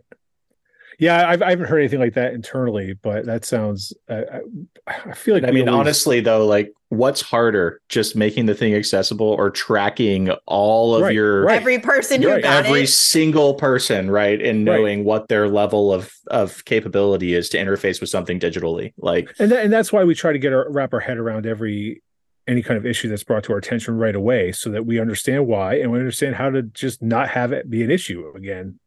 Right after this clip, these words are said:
Speaker 1: ever again.
Speaker 2: Mm-hmm.
Speaker 1: And if you
Speaker 3: Mm-hmm.
Speaker 1: understand, you know, or if, if you have the ability to make something, a P D F accessible,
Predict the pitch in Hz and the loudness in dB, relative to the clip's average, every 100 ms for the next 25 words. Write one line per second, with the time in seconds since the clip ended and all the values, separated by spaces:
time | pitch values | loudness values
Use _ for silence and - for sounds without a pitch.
0 | - 110 107 101 202 85 98 95 90 - | -6 -4 -4 0 -2 0 -4 -2 -4 -2
1 | 127 127 - 147 156 113 - 180 151 127 | -2 0 0 0 0 -2 0 2 0 -2
2 | 143 123 131 135 127 123 - - - 135 | -4 -2 -2 -4 -6 -4 -6 -8 -8 -8
3 | - 135 151 131 113 131 175 131 135 127 | -4 0 0 2 2 2 2 0 -2 -2
4 | - 131 117 117 123 135 - 135 127 117 | -2 -6 -4 -6 -6 -8 -4 0 0 -2
5 | 107 110 - 117 107 | -6 -6 -6 -6 -6